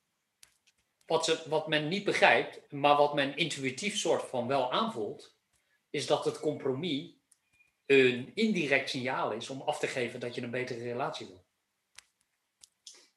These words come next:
Eh, dus als je die twee dingen met elkaar verwart, dan heb je een trucje. Het trucje is het sluiten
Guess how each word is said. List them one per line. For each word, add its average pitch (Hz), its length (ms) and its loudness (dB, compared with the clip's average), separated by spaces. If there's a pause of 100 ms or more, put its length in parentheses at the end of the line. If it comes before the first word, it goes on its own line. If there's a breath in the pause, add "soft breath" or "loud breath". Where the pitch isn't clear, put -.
(1400)
Eh, 127 520 4 (340)
dus 143 240 -2
als 165 200 4
je 160 100 0
die 208 140 -4
twee 160 220 4
dingen 139 200 0
met 131 120 -2
elkaar 123 360 2
verwart, 131 640 0
dan 123 180 -8
heb 131 160 -6
je 131 120 -8
een 107 140 -12
trucje. - 680 -6 (240)
Het 117 140 -10
trucje - 400 -8
is 110 120 -6
het 117 140 -10
sluiten 131 460 -2